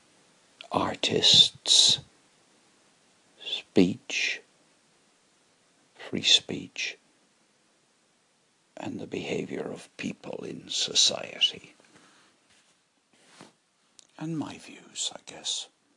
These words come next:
Now, Duane, this is a great topic, I think, should art have boundaries?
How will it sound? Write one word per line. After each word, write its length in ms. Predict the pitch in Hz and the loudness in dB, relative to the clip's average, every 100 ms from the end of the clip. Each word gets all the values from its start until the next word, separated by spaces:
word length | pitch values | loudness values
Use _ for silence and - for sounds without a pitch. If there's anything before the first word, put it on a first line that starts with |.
| _ _ _ _ _ _ _ _ _ _ _ _ _ _ _ _ _ - _ _ _ _ - - | _ _ _ _ _ _ _ _ _ _ _ _ _ _ _ _ _ -20 _ _ _ _ -18 2
Now, 160 | 123 117 | 4 6
Duane, 340 | 117 120 123 | 6 6 8
this 200 | 131 147 | 6 6
is 40 | 165 | 4
a 60 | |
great 280 | 113 101 92 | 4 4 4
topic, 440 | - 90 - 78 | 2 0 0 -2
I 100 | 78 | 0
think, 240 | 71 78 69 | -2 -4 -2
should 240 | - 80 | -2 0
art 300 | 73 71 69 | 0 -2 -4
have 280 | - 76 - | -6 -8 -2
boundaries? 920 | 73 71 71 69 64 62 - - - | 0 0 -4 -8 -8 -6 -2 -2 -2